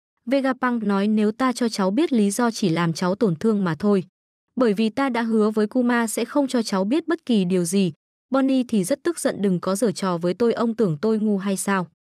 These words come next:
Vegapunk lúc này cầu xin Bonnie hãy tha cho mình bởi vì chính Kuma đã tự nguyện từ bỏ nhân tính.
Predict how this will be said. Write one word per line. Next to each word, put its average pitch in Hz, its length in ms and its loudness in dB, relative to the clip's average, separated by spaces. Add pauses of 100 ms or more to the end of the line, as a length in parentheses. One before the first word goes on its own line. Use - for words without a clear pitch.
(180)
Vegapunk 262 580 0
lúc 320 160 2
này 226 220 0
cầu 196 200 -2
xin 226 280 -2
Bonnie 214 340 2
hãy 208 220 -2
tha 262 260 0
cho 240 140 -2
mình 196 240 2
bởi 185 160 2
vì 175 200 -2
chính 196 260 -2
Kuma 233 400 0
đã 214 180 -2
tự - 160 -4
nguyện 196 240 0
từ 208 160 0
bỏ 190 180 0
nhân 202 220 -2
tính. 202 260 0